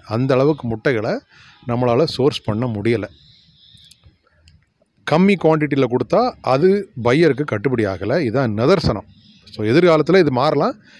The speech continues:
இன்னைக்கு சூழல் யதார்த்தம் இது இப்படி தான் இருக்கு. பிராய்லர் கோழி இறைச்சி, பிராய்லர் கோழி முட்டை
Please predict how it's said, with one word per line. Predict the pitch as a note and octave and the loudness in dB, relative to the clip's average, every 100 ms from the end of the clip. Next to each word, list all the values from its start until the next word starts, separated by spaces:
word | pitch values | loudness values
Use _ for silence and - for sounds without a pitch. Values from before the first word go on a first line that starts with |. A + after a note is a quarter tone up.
| - | -6
இன்னைக்கு | F3 G#3 F3+ A3 | 0 2 2 0
சூழல் | - E3 E3 F#3+ | 0 4 4 4
யதார்த்தம் | B2+ C3+ A#2+ C#3+ | 2 2 0 -2
இது | A#2 G2+ | -4 -4
இப்படி | A2 G#2 | -10 -6
தான் | B2+ | -4
இருக்கு. | G2+ - - - _ - - - _ _ _ A2+ | -4 -6 -8 -16 _ -20 -20 -20 _ _ _ -2
பிராய்லர் | B2 F3 A3 E3+ | 2 4 4 2
கோழி | - C3 B2+ G3+ - _ - | 0 2 2 -2 -8 _ -6
இறைச்சி, | B2 C3+ - D3 D#3 - - _ _ - A#2+ | -2 0 -2 -2 -2 -4 -16 _ _ -16 -2
பிராய்லர் | B2 C#3 D3+ C#3+ | 0 2 2 0
கோழி | - B2+ B2 | 0 2 2
முட்டை | A2 G#2+ - B2+ | -2 -6 -4 -4